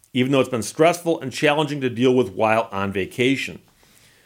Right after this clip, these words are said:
Alex's frustration comes because there would be no easy way to avoid this type of error completely. I cannot see in any scenario where someone would be dropping a hundred thousand dollars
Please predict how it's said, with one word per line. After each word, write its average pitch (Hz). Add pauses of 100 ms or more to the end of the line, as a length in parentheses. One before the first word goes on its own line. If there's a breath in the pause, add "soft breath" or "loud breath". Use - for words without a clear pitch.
(260 soft breath)
Alex's 143
frustration 139
comes 123
because 117
there 117
would 123
be 117
no 135
easy 143
way 127
to 127
avoid 131 (200)
this 139
type 123
of 113
error 120
completely. 131 (560 loud breath)
I 107
cannot 165
see 196
in 156 (100)
any 170
scenario 151 (960)
where 110
someone 151
would 143
be 135
dropping 131 (420 soft breath)
a 117
hundred 160
thousand 160
dollars 123